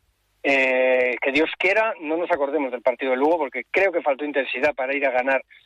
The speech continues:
eh, eh, intensidad o ideas, ¿no? Para ir a ganar ese partido que para mí era prácticamente la, la salvación virtual, no, no, no matemática. Y sí que es verdad que valorábamos el que habíamos sumado, que queda una jornada menos y hemos sumado. Bueno, pues,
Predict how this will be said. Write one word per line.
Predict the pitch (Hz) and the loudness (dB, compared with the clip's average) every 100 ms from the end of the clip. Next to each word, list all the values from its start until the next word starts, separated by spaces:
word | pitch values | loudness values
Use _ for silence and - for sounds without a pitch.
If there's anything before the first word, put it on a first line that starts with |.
| _ _ _ - _ _ | _ _ _ -20 _ _
eh, | 131 127 151 139 147 | -2 0 0 0 0
eh, | 139 | 0
intensidad | 127 123 135 147 | 0 0 2 2
o | 160 151 | 2 0
ideas, | 147 160 123 | 0 0 0
¿no? | 156 | -6
Para | 180 139 | -2 0
ir | 180 | 2
a | 196 | 0
ganar | 180 170 | 2 0
ese | 151 147 | -2 -2
partido | 160 - 170 139 | -2 0 -2 0
que | 135 | -2
para | 135 135 | 0 0
mí | 156 | 0
era | 156 156 151 143 _ _ _ | 2 2 0 -2 _ _ _
prácticamente | 170 151 156 147 147 143 | -2 -2 -2 -2 -2 0
la, | 139 131 | 2 0
la | 139 131 127 | 2 2 2
salvación | 139 131 127 156 202 180 135 127 | 2 0 2 2 0 -2 -8 -6
virtual, | 135 - 135 185 214 | -4 0 2 0 -6
no, | 135 127 123 | -8 -8 -6
no, | 123 123 117 - | -6 -6 -8 -4
no | 127 | 0
matemática. | 123 127 131 147 185 - _ - - - - _ _ | 0 2 0 0 -2 -2 _ -20 -20 -20 -20 _ _
Y | 190 165 156 151 147 | 0 2 2 0 -2
sí | 151 | -2
que | 160 | 0
es | |
verdad | 160 185 | 2 2
que | 196 175 | 0 0
valorábamos | 151 143 151 175 190 190 | 0 2 2 2 0 -6
el | 170 | -4
que | 147 | -2
habíamos | 156 165 | 0 -2
sumado, | - 151 156 113 | -4 0 0 0
que | 131 131 131 | -2 0 0
queda | 170 185 | 0 0
una | 180 | 0
jornada | - 170 170 170 | 0 0 2 2
menos | 190 190 | 0 -2
y | 165 | 0
hemos | 160 143 | 0 -2
sumado. | 135 160 143 | -2 0 0
Bueno, | 160 | -2
pues, | - | -6